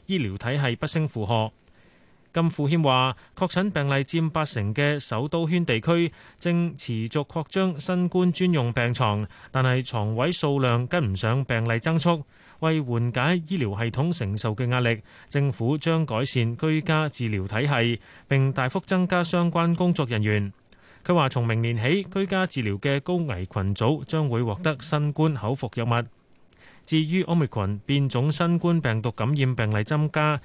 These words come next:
金富謙強調要及時揾出感染源頭，並要求防疫部門同埋各地政府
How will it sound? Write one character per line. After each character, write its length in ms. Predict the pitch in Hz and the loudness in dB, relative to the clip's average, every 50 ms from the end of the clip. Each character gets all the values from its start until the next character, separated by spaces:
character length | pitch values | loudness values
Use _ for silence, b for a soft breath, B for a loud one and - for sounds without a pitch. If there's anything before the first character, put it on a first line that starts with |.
| B B B B B B B | B B B B B B B
金 120 | B 208 196 | B -2 0
富 160 | - 175 165 | 0 0 2
謙 160 | 165 196 196 - | 2 2 2 2
強 200 | 139 104 104 110 | 0 0 0 2
調 300 | 135 139 143 143 139 B B B B B | 2 4 4 4 2 B B B B B
要 140 | B 202 202 | B 0 2
及 100 | 196 175 151 | 2 0 -2
時 220 | - - - 120 117 | -2 -2 -2 -2 0
揾 220 | 110 113 135 175 | 0 0 0 0
出 140 | 175 - 214 | 0 -2 -2
感 220 | 208 - - 131 165 | -2 -2 -2 -2 0
染 220 | 165 143 139 143 | 0 0 0 -2
源 160 | 120 107 101 | -2 -2 -2
頭， 340 | 104 117 113 104 104 107 101 B B B B B | 0 0 0 0 0 -2 -4 B B B B B
並 140 | 127 127 | 0 0
要 140 | 143 180 180 165 | 2 0 0 0
求 180 | 139 107 98 | 0 0 0
防 240 | 104 - 113 104 113 | 0 -2 -2 -2 0
疫 80 | 123 127 | -2 -2
部 180 | - 131 123 | 0 2 2
門 280 | 123 120 110 104 110 113 | 2 2 2 2 0 -2
同 120 | - 117 110 | -2 -2 0
埋 160 | 104 104 113 | 0 0 -2
各 120 | - 147 139 | -2 -6 -4
地 240 | - 143 131 131 | -2 -2 -2 -2
政 280 | 123 - 151 147 147 139 | -2 -2 -2 -2 -4 -4
府 380 | 127 - 120 113 147 175 151 | -4 -2 0 0 0 0 -2